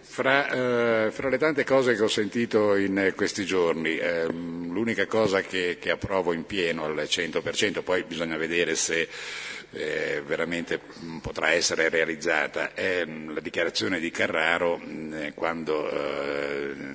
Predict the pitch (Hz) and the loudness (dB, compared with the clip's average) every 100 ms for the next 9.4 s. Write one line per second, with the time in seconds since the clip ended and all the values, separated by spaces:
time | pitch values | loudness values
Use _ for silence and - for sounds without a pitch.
0 | 69 67 - - 87 71 82 76 71 73 | -12 -14 -14 -2 0 0 0 -2 -2 -4
1 | 71 71 73 - 73 78 80 78 71 73 | -2 -4 -6 -8 -8 -2 0 -2 -2 -4
2 | 73 71 69 69 78 - 82 76 80 101 | -4 -4 -6 -6 -6 0 0 0 -2 -8
3 | - - - - - - - 101 101 95 | -10 -10 -8 -10 -14 -16 -2 0 2 0
4 | 90 87 87 - 90 92 80 80 78 78 | -2 -2 0 2 4 4 2 0 0 0
5 | 76 73 78 82 87 85 82 82 82 - | 0 -2 0 0 0 0 -2 -2 -4 -6
6 | 80 - 85 85 - 76 73 73 73 71 | -6 -2 -2 -2 -2 -2 0 -2 -2 -4
7 | 71 67 69 - - 80 - 78 73 - | -6 -12 -12 -14 -10 -6 -2 -2 -2 -6
8 | 76 78 73 71 69 - - 65 62 - | -6 -6 -4 -4 -2 -4 -6 -8 -10 -10
9 | 60 - - - | -10 -10 -14 -18